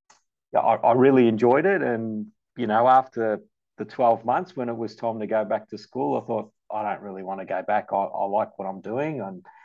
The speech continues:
I think there was enough, uh,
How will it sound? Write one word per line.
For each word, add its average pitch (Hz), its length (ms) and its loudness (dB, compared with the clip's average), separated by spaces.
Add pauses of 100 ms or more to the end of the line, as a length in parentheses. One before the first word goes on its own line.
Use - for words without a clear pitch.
(240)
I - 60 -2
think - 300 -10 (760)
there 98 140 -6
was 98 280 -10
enough, 104 460 -2
uh, 98 240 4